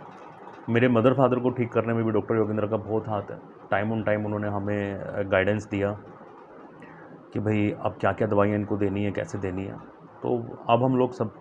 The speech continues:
ठीक हैं, हम लोग, अ, recover हो चुके हैं इससे। जिस दिन, अ, मेरी wife को stroke आया, तो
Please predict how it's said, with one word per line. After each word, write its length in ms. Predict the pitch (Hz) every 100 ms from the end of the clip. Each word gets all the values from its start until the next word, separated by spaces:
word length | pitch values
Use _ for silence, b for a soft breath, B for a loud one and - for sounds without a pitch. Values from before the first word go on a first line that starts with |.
| -
ठीक 280 | 117 117 117
हैं, 200 | 110 -
हम 140 | 107 104
लोग, 160 | 107
अ, 500 | 98 101 98 95 98
recover 320 | 107 98 110 104
हो 200 | 104 104
चुके 220 | 101 101
हैं 120 | 95
इससे। 460 | 87 - - - - - - - - - - - - B B B B B - - 117
जिस 120 | 123
दिन, 300 | 139 156 147
अ, 520 | 131 120 110 107 101
मेरी 220 | 101 113
wife 200 | 110 104 -
को 60 |
stroke 360 | 113 117 117 107
आया, 280 | 98 98 120
तो 540 | - 107 104 101